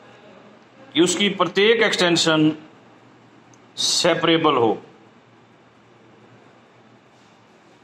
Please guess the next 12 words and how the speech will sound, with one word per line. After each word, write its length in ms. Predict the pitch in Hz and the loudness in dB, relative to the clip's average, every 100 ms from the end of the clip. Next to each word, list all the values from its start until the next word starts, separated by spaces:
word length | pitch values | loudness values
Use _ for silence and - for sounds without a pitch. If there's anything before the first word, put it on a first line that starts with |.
| - - - | -20 -20 -6
उसकी 280 | 151 - 180 | -4 -2 -2
प्रत्येक 400 | 170 156 185 190 | -2 -2 0 0
extension 440 | 180 180 170 170 | 0 0 0 -2
क्या 140 | 175 175 | 2 4
हो? 440 | 165 208 240 - - - | 6 4 2 -2 -16 -8
separable 560 | - 160 156 160 151 131 | -2 0 2 0 2 2
हो। 200 | 113 92 - - - - - - - - - _ _ _ | 0 -2 -16 -20 -20 -20 -20 -20 -20 -20 -20 _ _ _
थ्योरम 260 | 143 156 165 | 0 2 4
नंबर 180 | 165 175 | 2 2
एक, 280 | 175 180 - - - - - - - - - - - _ - - - - - _ _ _ _ _ - - - - - - 156 | 2 -2 -6 -18 -20 -20 -20 -20 -20 -20 -20 -20 -20 _ -20 -20 -20 -20 -20 _ _ _ _ _ -20 -20 -20 -20 -20 -6 0
every 340 | 170 190 233 233 | 2 2 0 0
field 500 | 160 170 175 175 | 0 0 2 0